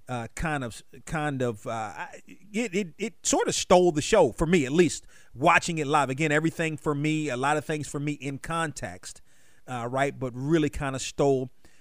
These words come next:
the show for me. So let's talk about this N B A draft, right? Not a big surprise. Cade Cunningham goes number one to Detroit, the young man out of Oklahoma, uh, Oklahoma State, that is.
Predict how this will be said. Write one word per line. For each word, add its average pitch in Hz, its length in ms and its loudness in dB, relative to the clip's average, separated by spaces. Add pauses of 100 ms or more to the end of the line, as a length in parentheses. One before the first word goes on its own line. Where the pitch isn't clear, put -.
(120)
the 131 80 -4
show 120 380 -2 (300)
for 160 200 0
me. 147 240 -2 (160)
So 254 120 0
let's 403 180 2
talk 277 280 4
about 185 320 0
this 143 160 -6
N 139 160 -6
B 117 200 -6
A 104 120 -8
draft, 90 420 -16
right? 147 300 2 (280)
Not 170 320 6
a 240 80 6
big 202 300 6
surprise. 156 800 0
Cade 185 440 -2
Cunningham 160 640 -4 (300)
goes 147 280 -2
number 175 400 2
one 165 460 0 (340)
to 185 160 0
Detroit, 190 640 2 (300)
the 131 100 -4
young 175 340 2
man 170 240 2
out 160 180 4
of 131 100 -4 (120)
Oklahoma, 170 880 2 (380)
uh, 123 300 -2
Oklahoma 160 420 2
State, - 600 4 (420)
that 151 260 2
is. 139 400 0